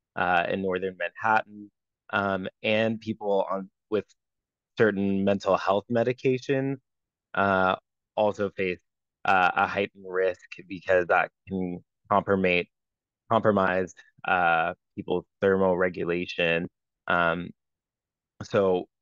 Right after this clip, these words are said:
we, we're seeing these heightened temperatures from May to September, um, and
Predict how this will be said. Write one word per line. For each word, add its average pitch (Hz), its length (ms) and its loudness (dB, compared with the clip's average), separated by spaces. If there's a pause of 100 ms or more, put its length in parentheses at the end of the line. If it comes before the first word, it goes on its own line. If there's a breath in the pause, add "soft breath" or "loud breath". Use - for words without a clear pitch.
(120)
we, 110 200 -2
we're 107 200 -2
seeing 113 340 -2
these 101 220 -2
heightened 95 460 -6
temperatures 92 600 0
from 90 300 0 (180)
May 95 380 4 (120)
to 92 100 -4 (100)
September, 87 720 0 (480)
um, 87 400 -2 (440)
and 92 360 0